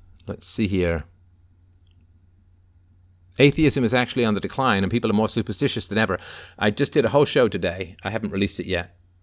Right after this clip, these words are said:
uh, about, uh, about all of that. So I haven't released it yet, but I will. Uh, Steph, sorry for repeating. In case you missed it, I will seed anything and everything you might share via torrent.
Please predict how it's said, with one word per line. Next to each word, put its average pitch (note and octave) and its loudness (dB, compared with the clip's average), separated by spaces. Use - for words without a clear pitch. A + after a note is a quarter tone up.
uh, F2+ -2
about, F2 -2
uh, E2+ -2
about F2 -4
all E2 -2
of D#2+ -6
that. D#2+ -8
So E2 -10
I E2 -6
haven't E2 -8
released E2 -8
it - -14
yet, D#2+ -10
but - -14
I C3 6
will. C#4+ -2
Uh, G#2 6
Steph, D3+ 2
sorry D#3 4
for C#3+ -2
repeating. C3 4
In G#2+ 2
case - 2
you C#3 2
missed C#3+ 0
it, - -4
I B2 4
will A#2+ 2
seed G#3 4
anything F3 2
and D3 2
everything C#3 0
you G#2 4
might A2 2
share B2 4
via A2+ 2
torrent. - 0